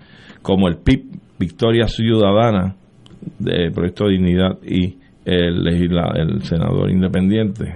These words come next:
Vargas Vidot. Así que yo creo que es un gran día de avance. Eh, el subterfugio que utiliza el gobernador, y esto es muy criticable, para indicar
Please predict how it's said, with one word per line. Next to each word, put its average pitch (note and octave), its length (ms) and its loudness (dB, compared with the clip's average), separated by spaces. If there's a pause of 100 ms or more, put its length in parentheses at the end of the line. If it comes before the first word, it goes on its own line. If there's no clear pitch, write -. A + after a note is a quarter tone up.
Vargas E2+ 340 -2
Vidot. G2+ 340 0 (640)
Así G#2+ 260 0
que D3 140 0
yo C3 140 2
creo C3+ 200 0
que B2+ 240 2
es B2 60 2
un B2 440 0
gran A2 280 2
día A2+ 460 2
de F#2+ 100 2
avance. E2+ 500 0 (720)
Eh, F#2 540 0
el A2 140 0
subterfugio D#3 720 2
que D3+ 100 0
utiliza B2+ 680 -2 (520)
el A#2 160 2
gobernador, F2 800 0 (840)
y E2 100 0
esto D#2+ 200 0
es A2 160 2
muy G#2 220 0
criticable, - 760 -4 (1000)
para G#2 320 4
indicar G#2+ 640 0